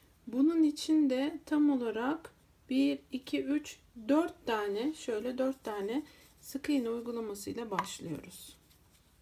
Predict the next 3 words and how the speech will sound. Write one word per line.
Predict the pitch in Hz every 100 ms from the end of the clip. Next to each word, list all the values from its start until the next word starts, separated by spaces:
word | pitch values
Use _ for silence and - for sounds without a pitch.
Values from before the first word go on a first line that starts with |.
| _ _ _ _ _ _ _ _ _ _ _ _ - _ - _ - _ - _ 190
Bir, | 190 208 - - - _ _ _ _ _ _ _ _ _ _ _ _ _ _ _ _ _ _ _ - _ _ _ _ - - - -
iki, | 190 - - 190 196 233 - _ _ _ _ _ _ _ _ _ _ _ - _ _ _ _ - _ _ _ _ - _ _ _ - - _ -
üç | 196 196 226 - - -